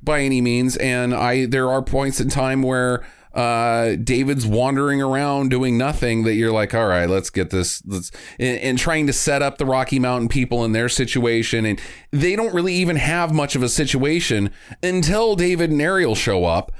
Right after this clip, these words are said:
Uh, so they're, like, they're crammed in there unnecessarily for a lot of the movie. Um, but, uh, I th-, I thought, yeah, I thought this was a good, uh, cheesy,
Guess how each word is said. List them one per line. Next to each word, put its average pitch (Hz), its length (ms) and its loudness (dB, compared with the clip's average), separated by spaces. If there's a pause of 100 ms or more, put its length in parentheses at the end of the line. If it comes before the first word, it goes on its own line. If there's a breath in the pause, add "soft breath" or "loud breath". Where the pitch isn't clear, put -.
(240 soft breath)
Uh, 123 760 0 (300)
so 160 320 0
they're, 170 440 0
like, 151 240 0
they're 170 120 0
crammed 165 400 0
in 147 100 2
there 143 180 0
unnecessarily 123 880 0
for 120 160 -2
a 117 60 2
lot 117 260 2
of 110 40 0
the 110 80 0
movie. 110 440 0 (260 loud breath)
Um, 98 760 0
but, 123 400 0
uh, 120 520 2
I 294 140 -2
th-, - 160 -4
I 240 100 0
thought, 202 380 -2
yeah, 165 300 0 (100)
I 156 80 -2
thought 185 220 -4
this 165 160 0
was 151 100 0
a 135 60 0
good, 139 280 -2
uh, 127 340 2 (360 soft breath)
cheesy, 160 800 0